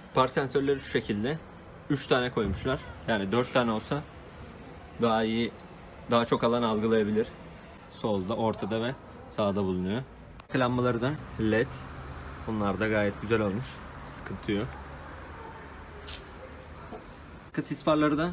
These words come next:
şurada duruyor. Şurada bir kedi gözü mevcut. Onun sol tarafında. Aynı şekilde sağ taraftaki arka sis farı da beraber yanıyor. Baktığımızda bütünlük olarak şöyle sağlı sollu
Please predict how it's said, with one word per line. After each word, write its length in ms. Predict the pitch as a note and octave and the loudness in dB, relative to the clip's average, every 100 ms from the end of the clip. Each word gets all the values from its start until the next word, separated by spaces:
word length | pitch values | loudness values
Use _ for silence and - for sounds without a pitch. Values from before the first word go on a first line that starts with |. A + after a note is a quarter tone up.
| E3+ | -4
şurada 480 | - - D3 B2 A2 | -10 2 4 4 2
duruyor. 320 | G#2 A2 C#3 E3+ - - - - | 2 2 2 -2 -8 -14 -14 -4
Şurada 280 | - C3+ C#3 | 0 4 4
bir 160 | C#3+ C3+ - - - - - | 2 0 -6 -14 -14 -16 0
kedi 260 | A#2+ B2+ | 4 6
gözü 240 | C3+ B2+ C#3+ | 6 6 4
mevcut. 400 | C3 A2 D#3+ - - - | 2 2 0 -2 -10 -6
Onun 260 | B2 B2+ A#2+ - - - - - | -2 0 -2 -6 -12 -14 -16 -10
sol 260 | - B2+ | 0 0
tarafında. 580 | A#2+ A#2 A2 A2+ A2 D#3 - - - - | 2 2 2 0 2 0 -4 -14 -4 2
Aynı 200 | C#3 C3+ | 2 4
şekilde 400 | C3 C3 C#3 D#3+ | 2 4 2 2
sağ 260 | - C3 | 2 2
taraftaki 580 | C#3+ C3 - A#2 D3+ E3+ - - - - - - - - - - - | 6 4 4 0 2 0 -2 -16 -18 -18 -18 -18 -16 -16 -18 -6 0
arka 260 | A#2 A#2 | 2 2
sis 400 | C3 C#3 - - - | 0 -2 -2 -6 0
farı 240 | B2 G#2 | 2 4
da 140 | C3+ D3+ | 2 2
beraber 360 | A#2+ A2 G#2 A2+ | 2 4 4 2
yanıyor. 380 | A2+ G#2 G#2 C#3+ - - - - | 2 2 2 -2 -6 -14 -14 -8
Baktığımızda 440 | - B2+ A2 B2+ | 0 2 2 0
bütünlük 300 | A#2 C3 B2 | 0 0 2
olarak 280 | A2+ A2 C3+ - - - | 0 0 -2 -6 -10 -2
şöyle 200 | A2 G2 | 0 0
sağlı 300 | - A2 G#2+ | 2 2 2
sollu 380 | - G#2+ G#2 | 2 2 2